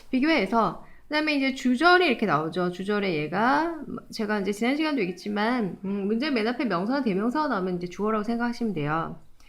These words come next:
자, 파티시판트 나오고, 그다음에 제가 동사가 제일 중요하다고 그랬거든요. 그래서 동사처럼 보이는 게 여기 있고,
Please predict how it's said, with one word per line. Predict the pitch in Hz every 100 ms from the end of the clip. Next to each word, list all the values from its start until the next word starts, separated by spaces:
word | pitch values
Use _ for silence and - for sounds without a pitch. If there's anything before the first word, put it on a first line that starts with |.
| - - -
자, | 254
파티시판트 | 311 330 381 392 381 349
나오고, | 302 185 175 175 277 339 339
그다음에 | 247 226
제가 | 202 185 185
동사가 | 233 247 277 370 320
제일 | 202 180
중요하다고 | 196 202 208 180
그랬거든요. | 156 165 165 175 262 240
그래서 | 185 196 190 - -
동사처럼 | 240 247 330 330 311
보이는 | 254 214 208
게 | 196
여기 | 151 160
있고, | 156 - 165 156 165